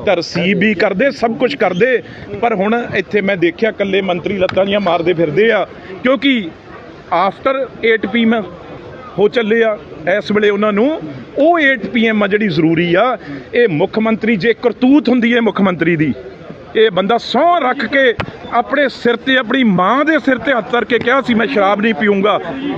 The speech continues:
ਇਹਦੇ ਏਜੰਟ ਕਿਹਾ ਸੀ, "ਮੈਂ ਖਤਮ ਕਰ ਦੂੰਗਾ ਪੰਜਾਬ 'ਚ।" ਅੱਜ ਹੋ ਕੀ ਰਿਹਾ ਏ? ਅੱਜ ਹੋ ਕੀ ਰਿਹਾ ਪੰਜਾਬ 'ਚ? ਇਹ 'ਚ ਜੇ ਮਾੜਾ ਮੋਟਾ ਕਾਣਾ, ਸਭ ਤੋਂ ਪਹਿਲਾਂ ਜਦੋਂ ਆ ਜਹਾਜ਼ ਉਤਰ ਰਹੇ ਆ ਨਾ,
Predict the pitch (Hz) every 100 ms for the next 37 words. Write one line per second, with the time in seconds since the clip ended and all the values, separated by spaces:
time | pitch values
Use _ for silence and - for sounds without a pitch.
0 | - 254 302 294 302 240 262 254 294 262
1 | 277 285 240 285 285 - 233 330 302 285
2 | 285 277 254 254 247 247 - 165 - -
3 | - - 190 175 143 156 185 269 302 294
4 | 247 127 - - 233 233 151 190 254 311
5 | 320 285 262 240 202 202 196 - - -
6 | - 302 269 220 294 196 226 339 339 302
7 | 302 285 - 285 330 285 175 202 - -
8 | 160 160 180 330 277 320 294 277 294 233
9 | 240 269 254 180 185 202 220 202 285 277
10 | 247 285 339